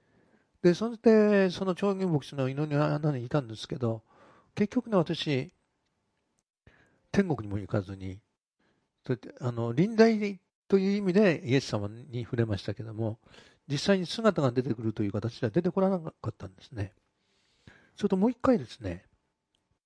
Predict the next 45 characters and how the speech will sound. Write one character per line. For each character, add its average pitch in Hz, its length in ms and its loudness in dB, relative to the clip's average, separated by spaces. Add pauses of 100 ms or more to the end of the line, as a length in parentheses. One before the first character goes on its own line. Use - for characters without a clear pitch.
(960)
マ 185 160 8
ー 254 40 6
リ 190 100 0
ン 151 80 -4
さ 110 120 -2
ん 98 60 -6
が 98 80 -6
天 175 260 -2
国 110 160 -8
に 98 60 -12
行 85 60 -20
く - 20 -20
と 110 100 -12
き 107 140 -20
に、 95 240 -10 (320)
自 131 120 -4
分 170 120 0
の 196 100 -2
体 165 320 2
を 143 40 -4
空 180 260 -2
中 185 200 -4
に 160 120 -4
置 156 140 2
い 147 40 -6
て、 151 440 2 (640)
え、 143 100 -4
そ - 120 0
し - 80 -8
て 180 400 6
行 135 100 -12
っ - 20 -20
た 156 120 4
っ - 20 4
て - 120 -10
言 - 100 -12
っ - 20 -20
た - 120 -14
ん 90 60 -16
で - 80 -20
す - 120 -12
ね。 120 60 -4
私 165 180 -2
は 190 40 2
ね、 131 220 -2